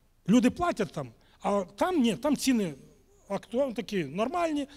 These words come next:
і там дві тисячі людей може кататися. Другий мій партнер, який зі мною, побудував сонячну долину з другої сторони Чернівців. І ми вже двоєм маємо на зиму і на літо. Потім ще наш один партнер побудував на озері,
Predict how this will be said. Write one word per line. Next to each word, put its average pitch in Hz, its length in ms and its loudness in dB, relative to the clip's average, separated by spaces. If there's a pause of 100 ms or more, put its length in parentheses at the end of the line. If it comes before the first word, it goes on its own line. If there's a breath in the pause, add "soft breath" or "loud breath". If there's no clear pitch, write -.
(120)
і 269 80 -8
там 320 180 -2
дві 254 120 -2
тисячі 262 320 -4
людей 247 200 0
може 226 240 -4
кататися. - 560 -6 (440 soft breath)
Другий 311 380 2
мій 247 160 6
партнер, 240 420 4
який 214 200 0
зі 175 120 0
мною, 262 240 0
побудував 208 420 -2
сонячну 254 400 0
долину 190 360 4
з 165 80 -4
другої 240 240 2
сторони 180 300 -2
Чернівців. 165 560 -8 (880)
І 226 120 0
ми 262 180 2
вже 233 200 2
двоєм 294 440 -2
маємо 247 340 0
на 226 120 0
зиму 254 280 0
і 226 40 0
на 233 120 0
літо. 233 380 -2 (460 soft breath)
Потім 254 360 0 (120)
ще 285 200 0
наш 269 200 0
один 220 260 0
партнер 202 320 0
побудував 233 500 0 (320 loud breath)
на 220 240 0
озері, 208 540 6